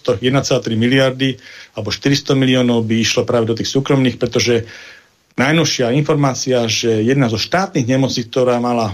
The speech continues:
veľkú ambíciu v Košiciach, to je Luja Pastera nemocnica, určite ju Košicania poznajú,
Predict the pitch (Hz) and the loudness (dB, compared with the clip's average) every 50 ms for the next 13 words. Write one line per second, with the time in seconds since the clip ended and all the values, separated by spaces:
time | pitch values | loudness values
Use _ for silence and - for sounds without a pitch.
0 | 104 120 139 170 165 - 147 127 123 123 120 123 117 - - 107 98 - - 156 | 0 0 0 0 0 0 -2 -2 0 0 -2 -2 -2 -2 -4 -4 -4 0 0 0
1 | 165 165 175 151 - - 143 135 123 120 - - - - _ _ _ _ _ _ | 2 2 0 -4 -4 -2 -2 0 -2 -2 -6 -10 -18 -20 _ _ _ _ _ _
2 | - - 117 117 117 117 113 107 101 - - - - 131 127 139 131 113 104 143 | -8 -4 -2 0 0 0 0 -2 -4 -8 -12 -8 -2 2 2 2 2 2 0 0
3 | 151 156 - - 170 151 139 139 139 135 123 - - 123 110 - 120 113 98 95 | -2 -2 -2 -2 0 0 0 0 0 0 -2 -2 -2 -4 -2 -2 -4 -4 -4 -6
4 | - - _ _ _ _ _ _ _ _ _ _ _ - - - 120 123 123 113 | -12 -20 _ _ _ _ _ _ _ _ _ _ _ -4 -2 0 0 0 0 0
5 | 113 123 - 135 - - 127 113 101 - - 139 143 143 156 143 135 131 127 123 | 0 -2 -4 -2 -2 -2 0 -2 -2 -2 0 0 2 2 2 4 4 4 2 0
6 | 117 | -2